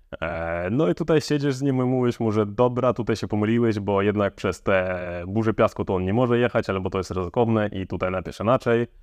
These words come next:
A tutaj, dobra, dajesz za bardzo łagodne przykłady, daj jakieś takie ostrzejsze przykłady, żeby były bardziej zróżnicowane. Więc, no, jest du-, duże siedzenie razem z nim pisanie tych przykładów, więc to nie jest takie oczywiste.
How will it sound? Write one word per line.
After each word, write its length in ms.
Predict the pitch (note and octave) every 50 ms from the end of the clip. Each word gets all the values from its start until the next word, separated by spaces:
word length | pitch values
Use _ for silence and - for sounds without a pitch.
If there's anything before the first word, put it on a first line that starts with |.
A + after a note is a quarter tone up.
| - - _ _
A 100 | - G#2
tutaj, 280 | - B2 G#2 - G#2+ G2+
dobra, 280 | A2 A2 G2+ G#2 G2+
dajesz 260 | G2 G#2 G#2 G2+ G2
za 100 | F#2 G#2
bardzo 240 | F#2+ G2+ G2+ G2 G2
łagodne 400 | F#2+ G2 F#2+ G#2 C3 B2+ A#2 A#2+
przykłady, 420 | G2+ - A#2+ - B2 A#2 A2 G#2+ G#2
daj 140 | G2 G2+
jakieś 200 | F#2+ F2+ - F#2+
takie 220 | - F#2 F2 - F#2+
ostrzejsze 420 | F2 - - - B2+ A#2 - B2+ - - B2+
przykłady, 760 | B2 - - G2+ - A#2 A2+ A2 A2 A2 A2+ A2+ A2+ A2 G2+
żeby 200 | F#2+ F#2+ F#2 F#2
były 180 | F#2+ F#2+ F#2 F#2
bardziej 240 | F#2 F#2 F#2 G#2 F#2
zróżnicowane. 720 | F2+ F#2 G2 F#2+ F2 F#2 F2 - F#2+ G2+ A#2+ A#2 A2+ A#2+ - - - - - - - - -
Więc, 460 | - G#2 G#2 G#2 A2 G#2+ - - -
no, 300 | A#2 A#2+ A#2+ A#2+ A2+ A2
jest 240 | A#2+ B2+ C3 A#2+ A2
du-, 180 | A#2+ A2 B2
duże 240 | C3+ A#2+ C3+ C3+ B2
siedzenie 440 | A2 - A2+ G#2 B2+ B2+ B2+ A#2+ A#2
razem 300 | A2+ A#2+ A#2+ A2+ A2+ G#2
z 60 | G2
nim 240 | G#2+ A2 G#2+ G#2+ G2
pisanie 300 | - G#2+ - G2+ G2 G2
tych 140 | F#2+ G2+ F2+
przykładów, 400 | - - F#2+ G2+ G2 F#2+ F#2+ F#2+
więc 160 | G2 F#2+ -
to 100 | - F#2+
nie 140 | G2+ G#2 A2+
jest 200 | A2 A2 G2+ -
takie 220 | G2+ F#2 - F#2+
oczywiste. 420 | F2+ - F#2+ F#2 F2+ - - F2